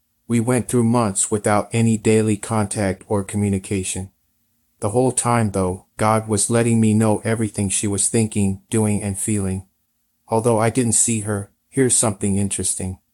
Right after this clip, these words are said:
the enemy was providing me with updates on her emotions and feelings. It was crazy.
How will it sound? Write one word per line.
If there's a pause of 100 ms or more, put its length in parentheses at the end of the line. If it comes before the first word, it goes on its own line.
(280)
the
enemy
was
providing
me
with
updates
on
her
emotions
and
feelings. (480)
It
was
crazy.